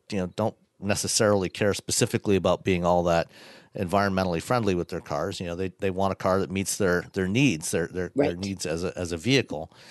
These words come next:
Speaker 1: And so, you know, you've gotta have vehicles that, that look good, handle well, you know, have decent performance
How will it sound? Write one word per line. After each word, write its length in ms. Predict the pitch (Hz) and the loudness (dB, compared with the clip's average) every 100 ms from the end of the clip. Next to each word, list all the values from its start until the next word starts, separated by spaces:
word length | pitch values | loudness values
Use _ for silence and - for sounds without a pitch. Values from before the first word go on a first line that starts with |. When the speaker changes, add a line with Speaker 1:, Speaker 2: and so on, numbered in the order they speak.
| - - _ | -20 -20 _
Speaker 1:
And 380 | 104 101 98 95 | 0 2 2 0
so, 380 | - 113 104 95 - - _ | 2 4 4 2 -10 -20 _
you 120 | 110 | 0
know, 160 | 95 92 - _ | 2 0 -6 _
you've 280 | 90 104 95 | -2 -2 2
gotta 260 | 107 104 | 2 2
have 420 | 90 104 104 92 - | 2 2 2 0 -6
vehicles 680 | 107 95 101 98 107 98 - | -8 -2 -2 0 2 0 0
that, 340 | 98 90 - - | 2 0 -2 -6
that 120 | 90 | 0
look 220 | 98 - | 0 2
good, 300 | 117 107 127 - - - _ - | 4 6 4 -2 -20 -20 _ -16
handle 420 | 110 104 113 113 | -2 0 0 2
well, 320 | 107 104 113 - - _ _ - - - | 4 4 2 -4 -20 _ _ -20 -20 -4
you 100 | 101 | 0
know, 120 | 90 | 2
have 180 | 95 82 | 2 0
decent 300 | 104 - 107 | -2 -2 -2
performance 640 | 107 - 101 101 113 - | -4 0 2 2 -2 -4